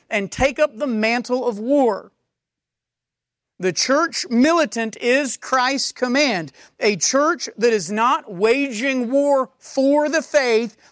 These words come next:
is a church that is in rebellion against the faith. But you have to understand, a church that does this, a church that wages war for the faith will look like a cult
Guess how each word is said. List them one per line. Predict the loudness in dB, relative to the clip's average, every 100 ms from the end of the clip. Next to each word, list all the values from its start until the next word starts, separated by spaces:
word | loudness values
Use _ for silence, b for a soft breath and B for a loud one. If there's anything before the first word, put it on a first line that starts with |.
| -4
is | 0
a | 0
church | -2 -2 -2 -2 -6 -2
that | 0
is | 0 -2
in | -4 -2
rebellion | -2 2 2 2 -2 -4
against | -2 0 0 -2 -6 -8
the | -6
faith. | -2 -4 -6 -20 _ _ _ _ _ _ _ _ _ _ _ _ _ _ _ _ _ _ _ _ _ _ _ _ _ _ _ _ _ _ -8
But | -4
you | 0
have | 0 -2
to |
understand, | -6 -6 -2 0 0
a | -2 -4
church | -2 -2 -2 -6
that | -8 -2
does | 0 0 -2
this, | -6 -4
a | -6 -6
church | -8 -4 -2 -4 -8 -16 -16 _ _ _ _ _ _ _ _ _ _
that | -2 -2 0
wages | 0 2 0 -2 -4 -4 -6
war | -4 0 2 2 0
for | -6 -6 -2 0
the | -2
faith | 0 2 2 2 -2 _ b b
will | 0 0 0 0
look | 2 2 -2 -6
like | -2 0 -2
a | -2 -4
cult | -2 -2 0 0 -6